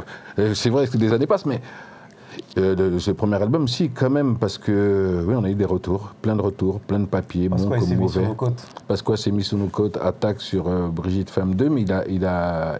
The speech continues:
Speaker 1: il a attaqué, euh,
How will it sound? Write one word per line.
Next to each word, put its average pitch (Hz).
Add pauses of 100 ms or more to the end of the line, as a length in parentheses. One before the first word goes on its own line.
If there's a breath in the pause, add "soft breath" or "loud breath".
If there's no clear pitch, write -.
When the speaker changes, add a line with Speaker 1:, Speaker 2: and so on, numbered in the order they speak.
Speaker 1:
il 92
a 90
attaqué, 127 (360 loud breath)
euh, 76